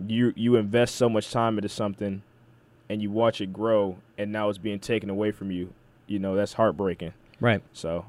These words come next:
Speaker 1: I definitely don't have any issues with the timing,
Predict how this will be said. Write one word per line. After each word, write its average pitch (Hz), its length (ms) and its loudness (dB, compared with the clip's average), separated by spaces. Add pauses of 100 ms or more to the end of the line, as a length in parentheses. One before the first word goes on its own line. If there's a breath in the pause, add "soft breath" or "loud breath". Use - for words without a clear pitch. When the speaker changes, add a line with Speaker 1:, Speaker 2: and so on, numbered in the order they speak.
(140)
Speaker 1:
I 104 80 0
definitely 104 380 2
don't 98 160 -2
have 95 220 -4 (240)
any 104 340 -2
issues 95 460 -4
with 98 220 -4
the 90 60 -10
timing, 95 520 -6